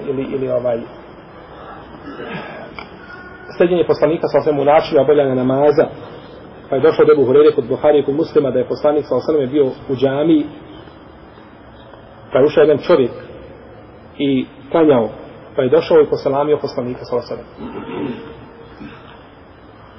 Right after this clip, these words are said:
Klanjao dva rekiata. Pa kaže mu poslanik, sallallahu alejhi ve selleme:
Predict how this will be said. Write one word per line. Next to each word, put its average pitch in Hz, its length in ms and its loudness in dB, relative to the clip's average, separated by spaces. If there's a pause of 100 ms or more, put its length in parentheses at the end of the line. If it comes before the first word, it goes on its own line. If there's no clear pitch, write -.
(680)
Klanjao 147 220 6
dva 131 140 4
rekiata. 110 480 -2 (1300)
Pa 160 60 -6
kaže 190 260 4
mu 139 100 -4
poslanik, 156 380 2
sallallahu 127 280 0
alejhi 156 160 2
ve 143 60 0
selleme: - 0 -